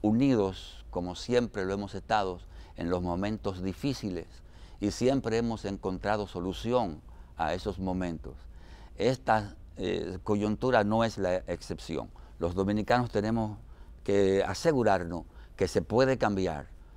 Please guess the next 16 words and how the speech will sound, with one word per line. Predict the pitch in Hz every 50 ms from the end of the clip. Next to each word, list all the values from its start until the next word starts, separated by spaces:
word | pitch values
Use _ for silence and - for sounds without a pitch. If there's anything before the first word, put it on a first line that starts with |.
| - - - -
Si | - - 110
nos | 104 107 107 - -
unimos, | 113 120 135 139 139 127 127 120 - 101
República | 101 98 90 - 101 92 95 95 92 101 95
Dominicana | 101 98 98 101 101 98 107 110 113 101 95
tiene | - 101 95 101 95
derecho | 90 85 92 95 90 - - 87 80 - - - - - - -
a | - 80 82
un | 90 107 104
futuro | - - 95 - - 104 104 104 101
promisorio. | 85 - - 92 85 82 82 80 - - 98 95 92 80 76 65 60 - - - - - - -
Somos | - - 101 110 110 - -
un | 113 101
país | - 107 98 101 113 117 104 - - - - - - - - - -
que | - 95
debemos | 87 92 90 98 117 117 110 110 107 104 - - - -